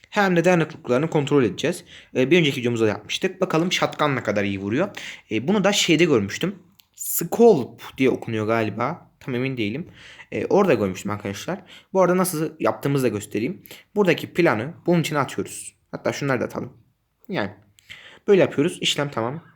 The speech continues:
Şunu da yüz elli dört damage. Yüz on dokuz damage. Oha.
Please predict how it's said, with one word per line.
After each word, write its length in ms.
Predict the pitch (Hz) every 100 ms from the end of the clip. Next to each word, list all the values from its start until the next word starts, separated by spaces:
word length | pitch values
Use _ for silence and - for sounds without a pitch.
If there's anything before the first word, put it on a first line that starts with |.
| _
Şunu 440 | - - 160 165
da 300 | 151 170 202 _ _ -
yüz 160 | 131 120
elli 180 | 123 127
dört 220 | 127 123
damage. 400 | 107 131 185 - - _ _ _ _ _ _ -
Yüz 100 | 110
on 120 | 120
dokuz 240 | 110 - 101
damage. 340 | 98 95 -
Oha. 460 | 117 143 139 -